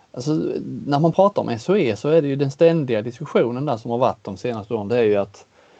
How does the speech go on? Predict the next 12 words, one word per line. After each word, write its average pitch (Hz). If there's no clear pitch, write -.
eh, 107
spelarna, 110
det 117
är 110
liksom 110
för -
unga 104
spelare. 123
De 104
spelar, 110
de 113
slutar 127